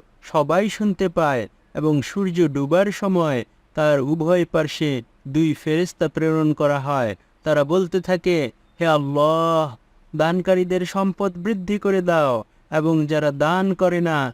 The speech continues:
তাদের সম্পদকে ধ্বংস করে দাও।' তাদের কথা মানুষ ও জিন ব্যতীত সবাই শুনতে পায়। আল মুসনাদ, হাদিস নম্বর পাঁচ। আল ইহসান ফি তাকরিব সহিহ ইবনে হিব্বান, হাদিস নম্বর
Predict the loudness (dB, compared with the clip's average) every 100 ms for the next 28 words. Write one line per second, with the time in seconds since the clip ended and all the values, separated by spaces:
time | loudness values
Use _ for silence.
0 | _ _ -4 -2 -2 -2 -2 -2 -2 -4
1 | -2 -2 0 -2 0 -2 -2 -2 0 2
2 | 2 0 -2 _ _ _ -2 0 0 -2
3 | -2 -2 -2 -4 -4 -8 _ -6 -2 0
4 | 2 2 2 0 -4 -2 0 0 0 -2
5 | -4 -6 -2 -2 -2 _ _ -2 -2 2
6 | 2 2 0 -2 -2 -4 -2 0 0 -2
7 | -6 _ 0 0 2 -2 -4 -6 -2 0
8 | 0 -6 _ -4 -2 -2 -4 -4 0 0
9 | -2 -2 0 2 2 -2 -10 _ _ -6
10 | -2 -2 -4 0 0 -2 -4 -2 0 -2
11 | -2 -6 0 -2 -2 -4 -2 -2 -4 -6
12 | -4 0 -2 0 -2 -2 -4 -8 -2 0
13 | 0 -4 _ _ -2 -2 -2 -2 -2 0
14 | 0